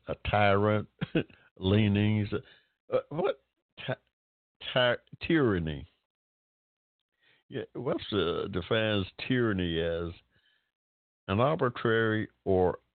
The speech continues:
unrestrained exercise of power, despotic abuse of authority. That, that's, that's pretty close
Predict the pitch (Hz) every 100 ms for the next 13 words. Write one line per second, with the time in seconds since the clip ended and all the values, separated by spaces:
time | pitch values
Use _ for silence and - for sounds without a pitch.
0 | _ 110 113 107 104 - - 98 90 90
1 | 87 113 110 - 85 87 80 82 82 85
2 | - _ - 85 - - 98 101 80 82
3 | - - _ _ _ _ _ _ _ _
4 | _ _ _ _ _ _ _ _ _ _
5 | _ _ _ _ - 95 90 - - 104
6 | 120 120 - _ - 85 76 101 101 98
7 | - - 87 87 82 - - 87 80 _
8 | 90 87 80 80 73 - 65 80 - _
9 | _ _ _ _ _ _ _ _ _ _
10 | _ _ _ 139 190 - - 156 202 -
11 | - - - _ _ _ - 208 - 180
12 | 156 170 202 202